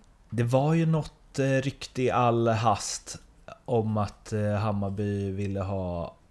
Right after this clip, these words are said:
honom om de skulle släppa Leo Bengtsson till I F K Norrköping. Ja, när jag läste det tänkte jag, per-, alltså, för det var ju typ ingen bajare av dem jag följer på Twitter i alla fall som tyckte det lät som en bra idé.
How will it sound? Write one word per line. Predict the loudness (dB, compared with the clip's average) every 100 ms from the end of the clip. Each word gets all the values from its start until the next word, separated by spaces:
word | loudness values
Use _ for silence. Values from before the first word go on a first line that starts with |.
| -16
honom | -4 -2 -2 -4 -6
om | -6 -6 -6
de | -6
skulle | -8 -10
släppa | -8 -10 -8 -6 -6
Leo | -6 -2
Bengtsson | -2 -2 -4 -8 -8
till | -8
I | -10
F | -10
K | -8
Norrköping. | -6 -6 -8 -8 -12 -16 -20 -20 -20 -20 -20 -20 -20 -20 -20 _ -20 _
Ja, | -2 2 4 4
när | 4
jag | 4
läste | 4 2 -2
det | -2
tänkte | -2 -6 -4
jag, | -4 -4 -6 -10
per-, | -6 -6 -10 -6
alltså, | -2 0 -2
för | -2
det | 0
var | 2
ju | 2
typ | -2 -6
ingen | -6 -4 0 2
bajare | 4 6 8 8 6
av | 6 4
dem | 2 2
jag | 2 2 2 -2 -6
följer | -4 -2 0 -2
på |
Twitter | -4 -6 -4 -4
i |
alla | -4
fall | -4 -8 -8
som | -8 -8
tyckte | -8 -8
det | -6
lät | -4 -6 -8
som | -6
en | -4
bra | -4 -4
idé. | -4